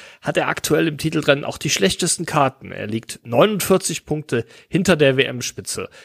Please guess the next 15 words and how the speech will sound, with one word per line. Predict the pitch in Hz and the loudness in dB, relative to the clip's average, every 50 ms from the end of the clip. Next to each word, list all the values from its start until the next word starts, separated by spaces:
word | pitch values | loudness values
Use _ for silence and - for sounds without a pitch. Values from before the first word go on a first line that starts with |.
| - - _ _ | -20 -20 _ _
Er | _ 120 110 | _ -4 -2
muss | 110 127 175 208 - - | 2 2 2 2 2 0
also | - 180 185 - 160 | -2 -2 0 0 -2
in | 139 | -2
London | 131 135 139 151 139 143 139 127 - | -2 -2 -4 -2 -2 -2 -4 -2 -2
beide | 113 131 202 190 180 147 - | -2 -2 0 0 0 0 2
Rennen | 139 143 143 143 | 0 -2 0 -2
gewinnen, | 127 131 113 113 139 170 185 175 | -2 -2 0 0 0 0 0 -6
um | - - 143 151 - | -4 -4 -6 -6 -4
überhaupt | _ - 240 226 226 185 214 240 240 _ 180 | _ -4 0 0 2 2 2 0 0 _ -4
noch | 147 - | -4 -2
eine | 117 101 107 | -2 -6 -4
Chance | 104 - 117 107 101 92 104 | -4 -4 -4 -4 -4 -6 -8
zu | - - - 107 | -8 -4 -2 2
haben. | 107 113 123 156 208 240 | 2 2 2 0 -2 -6